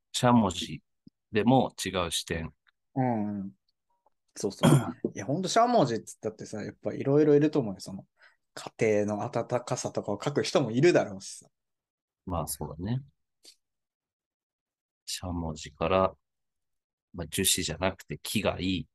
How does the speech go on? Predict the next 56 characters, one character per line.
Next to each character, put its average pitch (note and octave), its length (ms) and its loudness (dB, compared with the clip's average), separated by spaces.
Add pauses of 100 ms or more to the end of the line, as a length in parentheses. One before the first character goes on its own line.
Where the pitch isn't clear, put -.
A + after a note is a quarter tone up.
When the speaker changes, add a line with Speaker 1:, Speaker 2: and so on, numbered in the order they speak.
Speaker 1:
み D#2+ 100 -8
た D2+ 160 -6
い D#2 40 -8
な D2 200 -6 (420)
Speaker 2:
あ - 0 -
あ、 G#2 320 -4
Speaker 1:
話 G2+ 40 -4
を - 20 -4
ね。 G2+ 60 -2
Speaker 2:
や D#3 140 -4
だ F3+ 120 2
よ A2 100 0
な、 G2 360 -4
絶 G2+ 220 -10 (100)
対。 F#2+ 320 -10
な G#2 160 -12
ん F#2+ 60 -12
か G#2 140 -16
わ F#2+ 40 -18
か - 120 -14
ん G2 40 -6
な F#2 180 -6
い F#2+ 40 -20
け - 120 -14
ど。 - 80 -20 (160)
Speaker 1:
<laughs> - 140 -20
Speaker 2:
木 A3+ 160 -2
の F#3+ 100 -6
し - 0 -
ゃ F#3 40 -6
も - 0 -
じ。 F#3 60 -2
Speaker 1:
い D#3 40 0
い - 20 0
だ - 140 0
ろ、 - 80 -2 (760)
木 F#2 120 0
の E2+ 160 -4
方 - 180 -2
が。 - 320 -14
Speaker 2:
旅 C3+ 160 6
館 E3+ 340 4
で E3 80 4
し - 120 -4
か G#2+ 120 2
許 A2+ 240 0
し - 120 -6
た B2+ 100 2
く A#2 100 -4
な G2+ 160 -2
い G2+ 40 -4
よ G2 120 -6
ね、 F#2 140 -12
な - 160 -10
ん - 80 -16
か。 - 240 -8